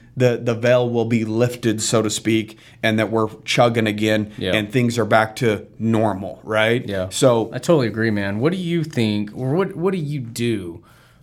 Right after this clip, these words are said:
Speaker 2: or what would you say to people that, man, they know, they know that they're stagnant, they know that they're coasting, they don't feel good about it, they can't seem to find the motivation,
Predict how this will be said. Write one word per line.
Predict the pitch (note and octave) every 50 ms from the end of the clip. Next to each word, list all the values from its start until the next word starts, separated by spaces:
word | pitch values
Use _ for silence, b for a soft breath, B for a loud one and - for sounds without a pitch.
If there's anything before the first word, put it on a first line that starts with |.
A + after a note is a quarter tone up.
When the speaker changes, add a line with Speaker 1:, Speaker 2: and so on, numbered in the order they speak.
| b -
Speaker 2:
or | B2+ C#3+
what | F3 E3+
would | D#3+ C3+
you | B2+ A#2
say | - - - A#2+ A#2
to | A2+
people | G#2+ - - A2+ G#2+ A2 G#2+ G#2
that, | G2+ G#2+ G2+ G2 G2 F#2+ - - - - _ _ _ _ _ _ _ _ _ - -
man, | C#3 C#3 C#3+ B2 G#2+ - - -
they | - C#3 C#3+
know, | C3+ C#3 D3 B2+ G2+ F#2 A2 C3 - - _ _ _ _ _ _ _ _ _ _ _ -
they | C3 D3+
know | D#3 D#3 D#3 D#3+
that | D#3 D3+ -
they're | D3 D3+ D3+
stagnant, | D3+ - - B2 G#2+ G2 G2 F#2 F#2+ G2 G2+ G#2+
they | - C#3 C#3+
know | D3 D3 C#3 C#3+ D3
that | D3 D3 - B2 C3+
they're | C#3+ C#3+ C#3 C3+
coasting, | C3+ - - B2+ A2+ A2+ - - - A#2 A2+ A2 A2+ A2+
they | B2 C3
don't | C3 D3 C#3+ C#3
feel | C#3 - C3+ B2
good | A2 A#2 A#2 A2
about | A2+ G#2+ A#2 A#2+ A2+ A#2 A#2
it, | A#2 A#2 -
they | C#3 D3 D#3
can't | D#3 E3 E3 D3 C3+
seem | - - - D3 C#3 C3+
to | - C#3 B2+
find | - - A#2+ A2+ A#2+ C3 C3+
the | C#3
motivation, | C#3 C#3 C#3 C#3+ D3 C#3 C3 B2 A#2+ A2+ A2 A2 A2 - - A#2 A#2 A2 A2 A2+ A#2+ D3 D3+